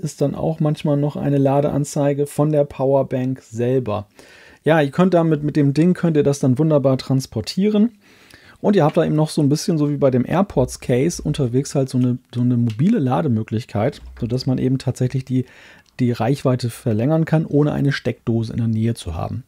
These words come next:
was ja gerade für Outdoor-Aktivitäten dann toll ist. Wie gesagt, Vorteil ist auch U-S-B-C-Anschluss, was mir sehr sympathisch ist. Dann sprechen wir, und wir haben sie gerade ja schon im Bild gesehen, über die L E Ds, die da drin sind.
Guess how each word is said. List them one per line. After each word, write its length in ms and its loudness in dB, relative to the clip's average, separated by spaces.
was 140 0
ja 80 6
gerade 260 2
für 140 0
Outdoor-Aktivitäten 1000 -2
dann 320 -8
toll 240 -4
ist. 300 -10
Wie 60 8
gesagt, 300 6
Vorteil 340 0
ist 80 -2
auch 140 -2
U-S-B-C-Anschluss, 1000 -2
was 140 -2
mir 120 2
sehr 140 0
sympathisch 600 -2
ist. 320 -14
Dann 260 0
sprechen 360 2
wir, 120 2
und 80 -2
wir 80 2
haben 80 2
sie 100 -2
gerade 280 0
ja 100 2
schon 160 -2
im 140 2
Bild 200 0
gesehen, 480 0
über 300 0
die 340 0
L 120 2
E 120 4
Ds, 460 0
die 100 -6
da 160 -2
drin 280 -2
sind. 380 -2